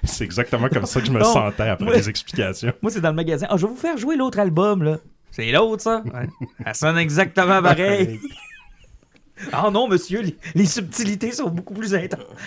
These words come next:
Speaker 2: Ah ouais. <laughs> Mais c'était un peu comme ça après ce fameux épisode. Mais bref, euh, vous allez découvrir toutes sortes de choses, euh, des suggestions de lecture, euh, puis, euh, on va parler aussi de, de, de, de, de streaming, on parle de, de l'industrie aussi, hein, souvent dans notre podcast.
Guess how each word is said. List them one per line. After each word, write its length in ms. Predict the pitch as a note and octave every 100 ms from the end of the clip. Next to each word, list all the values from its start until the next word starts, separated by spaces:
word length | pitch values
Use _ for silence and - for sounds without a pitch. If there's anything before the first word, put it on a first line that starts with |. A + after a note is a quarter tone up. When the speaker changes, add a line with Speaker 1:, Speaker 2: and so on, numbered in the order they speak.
| - -
Speaker 2:
Ah 560 | A#2+ C#3 C3 C3 E3 E3
ouais. 140 | G#3+ - -
<laughs> 200 | G3+ F3
Mais 180 | D3 E3+
c'était 140 | E3+
un 120 | F#3+ G3
peu 140 | B3+
comme 200 | F3 C#3+
ça 260 | - D3 A#2+
après 440 | - A#2+ A#2 G#2+
ce 140 | -
fameux 340 | B2 C#3 E3 D3+
épisode. 440 | B2+ A#2+ C3 F3
Mais 120 | C#3 C3+
bref, 360 | C#3 F3+ -
euh, 120 | C3
vous 140 | A#2+ C3
allez 100 | F#3
découvrir 300 | G3 E3 F#3+
toutes 160 | F#3+
sortes 140 | - F#3+
de 60 |
choses, 300 | C#3 E3 F#3+ F#3 - - -
euh, 200 | C3 C3+ C#3
des 160 | D#3 E3+
suggestions 420 | E3 E3+ E3+ F#3+
de 40 | E3+
lecture, 640 | C#3 - F3 F3+ F#3+ F3 -
euh, 280 | C3 B2+ B2 -
puis, 320 | - D#3 D3+
euh, 160 | B2+ - - G2
on 60 | -
va 100 | D3+
parler 200 | G3+ G3+
aussi 300 | A#3 - A3
de, 240 | F#3+ E3 C3
de, 180 | C3
de, 180 | G#2+ A#2
de, 220 | G2+ G2+
de 120 | F#2+ -
streaming, 520 | - A3 G3+ D#3 E3
on 120 | C#3
parle 260 | - F#3+ E3+
de, 140 | C#3
de 140 | D3 D3
l'industrie 500 | D#3+ A#3+ E3+ - G#3+
aussi, 180 | G#3+ F#3
hein, 140 | F3
souvent 300 | F#3 - F#3
dans 120 | A3 E3+
notre 120 | D3
podcast. 420 | C#3 - F#3+ -